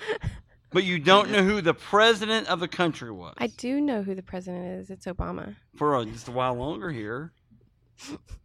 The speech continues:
Speaker 2: Uh.
Speaker 1: Anyway. All I'm saying, guys, is if, if,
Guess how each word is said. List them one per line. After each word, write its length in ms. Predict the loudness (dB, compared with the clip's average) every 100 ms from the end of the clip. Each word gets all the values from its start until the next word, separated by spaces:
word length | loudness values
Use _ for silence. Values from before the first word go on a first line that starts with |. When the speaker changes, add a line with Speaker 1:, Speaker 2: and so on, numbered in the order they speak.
| _ _ _ _ _ _ _ _ -20 _ _ _ _ -4
Speaker 2:
Uh. 40 | -2 -2 -2 -4 -6 -8 -12 -14 -4
Speaker 1:
Anyway. 400 | -2 0 -4 -10 _ _ _ _ _ _ _ _ _ -20 -18 0
All 160 | 4 6
I'm 100 | 4
saying, 300 | 2 2 4
guys, 440 | 6 8 6 4
is 240 | -2 -4 -6 0
if, 220 | 0 0 -14 -10
if, 240 | 0 0